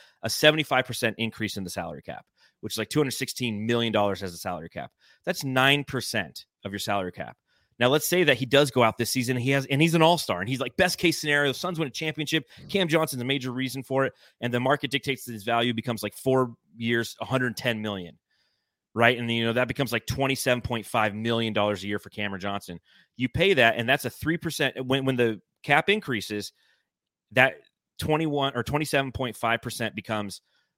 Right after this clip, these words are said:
twelve percent of your salary cap. So if, so essentially what James Jones is saying, like, "Listen, bet on yourself. And if you go and you make the biggest,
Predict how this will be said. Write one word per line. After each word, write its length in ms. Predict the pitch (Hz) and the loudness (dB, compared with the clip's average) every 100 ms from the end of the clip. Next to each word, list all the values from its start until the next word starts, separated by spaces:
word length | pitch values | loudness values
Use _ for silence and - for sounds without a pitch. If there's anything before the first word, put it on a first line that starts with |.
| _ _ _ _ | _ _ _ _
twelve 440 | - 143 135 139 - | -2 4 4 4 -2
percent 340 | 123 - 104 | -6 -2 -2
of 80 | 98 | -4
your 160 | 101 | -6
salary 320 | 98 101 95 92 | -6 -4 -4 -4
cap. 280 | 95 69 _ _ _ - | -10 -12 _ _ _ -8
So 180 | - 127 | -2 0
if, 200 | 123 - _ - | 0 -4 _ -4
so 240 | 156 - | 0 0
essentially 360 | 131 196 - 160 | 0 -2 0 -2
what 120 | 135 | 0
James 220 | 135 127 | 0 0
Jones 240 | 143 139 | -2 -4
is 80 | 120 | -6
saying, 200 | - 139 | -4 -4
like, 140 | 120 - | -4 -6
"Listen, 320 | 190 107 90 | -6 -6 0
bet 140 | 110 | 2
on 80 | 127 | 2
yourself. 420 | 170 - 190 160 _ _ _ | 0 -4 -6 -6 _ _ _
And 100 | - | -6
if 120 | 123 156 | -6 -4
you 80 | |
go 200 | 185 196 | 0 2
and 100 | 175 | 2
you 100 | 147 | 0
make 340 | 151 147 139 - _ _ _ _ _ _ _ | 2 2 0 -6 _ _ _ _ _ _ _
the 160 | 127 135 | -6 0
biggest, 580 | 120 202 190 - - | 6 6 6 -2 -8